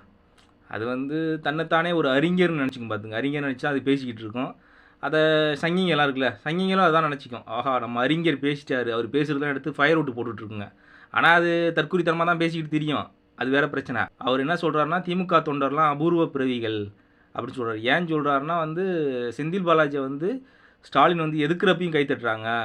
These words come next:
அவர் ஆதரிக்கப்பையும் கை தட்டுறாங்க, அதனால அவங்க வந்து அபூர்வ பிறவிகள் அப்படின்னு நம்ம ராம சீனிவாசன் சங்கி சொல்றாப்புல. நான் இதே கேள்வி தான் உங்களை பார்த்து கேட்குறேன். அதாவது ராதா ரவி வந்து திமுகல இருக்கப்ப மேடையில என்ன பேசினாப்புல? தப்பா பேசிட்டாப்புல.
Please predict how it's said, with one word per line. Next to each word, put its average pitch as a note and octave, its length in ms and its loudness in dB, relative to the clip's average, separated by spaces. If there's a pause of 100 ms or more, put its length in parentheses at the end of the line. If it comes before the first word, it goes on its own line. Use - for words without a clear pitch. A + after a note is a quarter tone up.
(500)
அவர் D3+ 160 4
ஆதரிக்கப்பையும் E3 680 6
கை C#3 80 4
தட்டுறாங்க, A2+ 440 -2
அதனால A#2+ 260 4
அவங்க D3 220 2
வந்து D3+ 200 -2 (140)
அபூர்வ D#3 380 2
பிறவிகள் A#2 480 -2 (200)
அப்படின்னு C3+ 420 -4 (800)
நம்ம A#2+ 240 -4 (120)
ராம C3+ 240 0
சீனிவாசன் B2+ 540 -4
சங்கி B2 280 -8
சொல்றாப்புல. G#2+ 520 -2 (580)
நான் A#2+ 200 0
இதே C#3+ 240 2
கேள்வி E3+ 240 2
தான் E3+ 160 2
உங்களை D#3 200 2
பார்த்து D#3 260 2
கேட்குறேன். A2 420 -6 (440)
அதாவது C#3 360 0
ராதா D3+ 320 6
ரவி E3 220 4
வந்து C3 240 -2
திமுகல E3 500 0
இருக்கப்ப A2+ 300 -8
மேடையில C#3+ 320 0
என்ன C3 120 -4
பேசினாப்புல? A#2+ 400 -8
தப்பா D#3+ 240 -2
பேசிட்டாப்புல. B2 580 -4